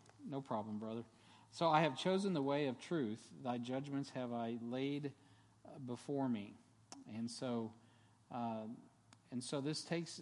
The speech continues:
so what happened was the Bible was removed from the hands of the, the common man. Now, that happened, you know, when you go over to Psalm, um, chapter twelve, um, you can, there's a, that's a verse we like to talk about or quote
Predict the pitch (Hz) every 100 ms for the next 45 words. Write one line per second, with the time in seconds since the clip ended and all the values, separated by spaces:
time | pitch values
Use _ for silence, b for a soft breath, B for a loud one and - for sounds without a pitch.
0 | - - 151 156 147 175 - 131 120 123
1 | 117 135 151 135 127 117 117 131 135 131
2 | 117 110 131 123 123 107 110 110 B B
3 | B B - 123 - 135 127 120 127 120
4 | 123 120 127 - - - 151 151 170 185
5 | 135 123 120 - 147 135 127 135 143 165
6 | 135 117 117 - - - 139 139 123 120
7 | 117 107 104 98 - - - - - 110
8 | 107 - 135 135 160 - B B B B
9 | B B - 123 120 110 113 123 - -
10 | - 175 135 123 123 127 139 135 127 135
11 | 127 120 110 127 - 120 117 120 120 107
12 | 110 - 123 123 117 117 120 - 104 -
13 | 127